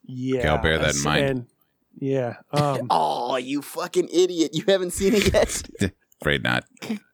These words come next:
Speaker 1: God damn it,
Speaker 3: It's
Speaker 1: Kenny.
Speaker 3: still in theaters, dude. You can
Speaker 1: It's
Speaker 3: go
Speaker 1: even
Speaker 2: Is
Speaker 1: coming
Speaker 2: it?
Speaker 1: back for re-release
Speaker 3: Yeah.
Speaker 1: with an extra scene at the end, Ken.
Speaker 3: Yeah, they are re-releasing it because they definitely wanna beat Avatar.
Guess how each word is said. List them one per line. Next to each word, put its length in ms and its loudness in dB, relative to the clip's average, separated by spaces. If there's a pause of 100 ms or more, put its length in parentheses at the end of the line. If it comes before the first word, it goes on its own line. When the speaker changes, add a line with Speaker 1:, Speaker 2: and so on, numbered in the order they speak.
(140)
Speaker 1:
God 460 2
damn 340 6
it, 140 -2
Speaker 3:
It's 80 2
Speaker 1:
Kenny. 340 4
Speaker 3:
still 240 4
in 160 0
theaters, 640 2
dude. 380 2
You 120 4
can 140 4
Speaker 1:
It's 100 -2
Speaker 3:
go 100 6
Speaker 1:
even 180 0
Speaker 2:
Is 100 6
Speaker 1:
coming 160 8
Speaker 2:
it? 140 2
Speaker 1:
back 240 4
for 240 4
re-release 760 2
Speaker 3:
Yeah. 180 4
Speaker 1:
with 80 -6
an 120 0
extra 320 0
scene 340 2
at 140 0
the 80 0 (100)
end, 280 2
Ken. 420 0
Speaker 3:
Yeah, 300 4
they 220 4
are 140 6
re-releasing 680 2
it 160 4
because 260 2
they 100 4
definitely 460 2
wanna 220 2
beat 180 4
Avatar. 560 2